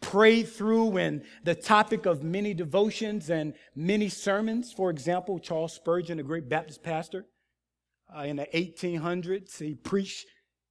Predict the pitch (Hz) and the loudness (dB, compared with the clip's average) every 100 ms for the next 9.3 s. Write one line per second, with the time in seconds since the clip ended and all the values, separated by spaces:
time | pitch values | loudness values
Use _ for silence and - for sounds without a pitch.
0 | _ _ - 160 165 160 - 170 185 - | _ _ 0 2 2 -2 -2 0 0 0
1 | 175 185 165 180 170 185 202 - _ _ | -2 -2 -4 -6 -4 -6 -8 -20 _ _
2 | _ _ _ _ _ _ _ _ - _ | _ _ _ _ _ _ _ _ -20 _
3 | _ _ _ _ _ 185 202 190 190 190 | _ _ _ _ _ 2 6 6 4 2
4 | 185 226 214 214 214 196 - 185 226 202 | 2 4 4 4 4 4 0 -2 0 0
5 | 196 180 220 226 180 185 190 170 185 190 | -2 -2 -2 0 0 0 0 2 2 0
6 | - 226 247 156 107 - - _ _ _ | -2 0 0 -2 -8 -18 -20 _ _ _
7 | _ _ _ _ _ _ _ _ - - | _ _ _ _ _ _ _ _ -18 -10
8 | 208 202 214 190 202 233 262 - 131 90 | -8 -2 0 0 -2 -2 -2 -4 -8 -10
9 | - - | -18 -20